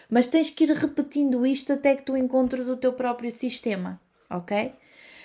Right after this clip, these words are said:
O, porque é que a rotina, por exemplo, é tão aconselhada para quem está a passar depressões e fa-, fases emocionais mais desgastadas? Porque quando nós não estamos bem emocionalmente, nós vamos nos deixar levar por isso.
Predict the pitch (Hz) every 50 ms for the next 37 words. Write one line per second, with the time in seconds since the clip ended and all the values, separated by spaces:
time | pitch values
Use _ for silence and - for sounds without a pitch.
0 | - - - - _ _ _ _ - 285 277 - - - 294 277 285 339 339 339
1 | 339 330 330 - - 320 330 311 311 302 294 285 285 269 294 294 277 277 277 277
2 | 277 - 294 294 285 285 285 277 269 254 262 - 254 262 262 262 254 254 254 254
3 | 262 254 254 262 254 247 - 262 247 240 247 247 240 240 - 247 240 233 214 220
4 | - - 214 196 - - - 240 240 254 254 254 247 240 233 214 214 220 220 214
5 | 214 214 214 208 214 - - 240 226 226 226 226 - - 233 226 220 214 226 226
6 | 226 220 220 - - 220 214 226 226 226 226 220 220 - - - _ - 220 220
7 | 226 226 226 226 220 214 220 208 - - 196 170 311 - 170 160 - - - -
8 | - - - _ _ - 233 240 - 311 339 339 339 339 330 320 311 311 302 302
9 | - 277 269 254 247 240 254 240 240 240 233 - - 254 247 233 226 226 220 208
10 | 208 202 202 196 - - 247 - _ _ - _ _ 214 233 247 247 240 277 285
11 | 277 254 262 277 269 254 269 269 262 - 294 262 262 262 254 233 247 254 247 240
12 | 240 - 262 247 226 202 - - - - - -